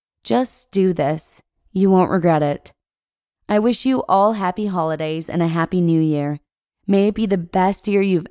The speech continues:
ever had, filled with self-love, acceptance,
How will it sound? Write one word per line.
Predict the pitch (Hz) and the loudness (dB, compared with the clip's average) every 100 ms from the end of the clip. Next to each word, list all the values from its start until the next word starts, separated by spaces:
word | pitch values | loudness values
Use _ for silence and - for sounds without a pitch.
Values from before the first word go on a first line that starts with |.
| - | -2
ever | 185 180 202 | 0 2 0
had, | 180 156 151 160 - | 0 -2 -2 -4 -2
filled | 175 170 | 2 2
with | 165 160 | 0 -2
self-love, | - - 180 202 - 165 165 175 175 - | -2 2 4 2 2 2 4 2 -4 -4
acceptance, | 170 - - 160 185 180 185 - | -4 -4 -2 -2 0 0 0 -6